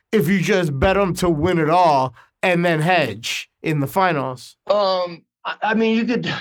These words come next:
Speaker 2: yeah, the Eastern Conference move is, that's a move for sure. Sixty-six to one is a, is a really good number.
Speaker 1: Okay.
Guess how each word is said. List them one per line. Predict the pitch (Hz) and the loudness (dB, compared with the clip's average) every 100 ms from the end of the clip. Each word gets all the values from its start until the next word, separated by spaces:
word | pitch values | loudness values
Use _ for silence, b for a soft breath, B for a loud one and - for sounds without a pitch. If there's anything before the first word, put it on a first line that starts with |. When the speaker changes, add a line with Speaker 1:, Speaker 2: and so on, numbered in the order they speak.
| - | -4
Speaker 2:
yeah, | 214 240 208 | -2 0 -2
the | 175 | -4
Eastern | 180 226 220 | -8 -6 -6
Conference | 175 175 156 135 | -4 -4 -4 -8
move | 147 147 127 | -8 -6 -6
is, | 117 147 | -4 -4
that's | 151 160 156 | -2 -4 -4
a | |
move | 135 120 | -4 -4
for | 120 | -4
sure. | 104 107 | -6 -6
Sixty-six | 101 - 220 196 180 175 | -4 -4 -4 -4 -2 -4
to | - | -4
one | 131 127 | -2 -2
is | 113 | -4
a, | 104 - 135 | -10 -12 -10
is | 117 | -6
a | |
really | 123 127 | -2 -2
good | 107 107 | -2 -2
number. | 101 92 76 - b b - | -4 -4 -10 -20 b b -8
Speaker 1:
Okay. | 123 123 123 | -8 -4 -6